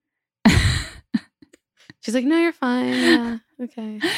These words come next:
Speaker 1: He keeps, like, leaning in so close to talk to her. It honestly was giving me, I don't know what went into this, but it was giving me, like, pickup artist vibes.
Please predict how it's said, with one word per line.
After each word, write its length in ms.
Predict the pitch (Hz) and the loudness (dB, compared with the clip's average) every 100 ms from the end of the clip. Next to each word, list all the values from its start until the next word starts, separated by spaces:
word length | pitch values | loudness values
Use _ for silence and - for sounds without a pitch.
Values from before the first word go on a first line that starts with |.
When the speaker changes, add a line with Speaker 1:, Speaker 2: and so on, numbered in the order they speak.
| - 302 - | -8 -12 -2
Speaker 1:
He 180 | 214 277 | 2 4
keeps, 300 | - 453 - | 6 4 4
like, 160 | 427 | 2
leaning 380 | 214 214 220 233 | 4 4 6 6
in 180 | 214 190 | 6 4
so 480 | - - 170 151 165 | 2 2 4 6 4
close 380 | - 143 143 - | 2 2 2 -2
to 60 | |
talk 320 | 160 - - - | -4 -2 -2 0
to 80 | |
her. 180 | 220 202 | 2 2
It 180 | - - | 4 4
honestly 400 | 170 247 - 440 | 4 2 2 4
was 180 | 339 247 | 4 4
giving 340 | 190 170 175 | 2 2 2
me, 420 | 165 151 147 147 - _ _ _ _ _ _ _ _ - | 4 4 4 2 -2 _ _ _ _ _ _ _ _ 2
I 120 | 185 | 4
don't 200 | 202 196 | 2 2
know 140 | 240 | 2
what 280 | 208 156 - | 4 2 2
went 180 | 170 143 | 0 0
into 200 | 139 190 | 0 0
this, 180 | 190 - | 0 2
but 80 | 165 | 2
it 40 | |
was 120 | 185 | 2
giving 200 | 165 156 | 2 0
me, 120 | 175 | 2
like, 180 | 214 202 | 0 0
pickup 340 | - 143 98 92 | 0 0 0 2
artist 400 | 135 139 170 - | 2 0 -2 0
vibes. 580 | 156 156 160 - - | 0 0 -2 -6 -14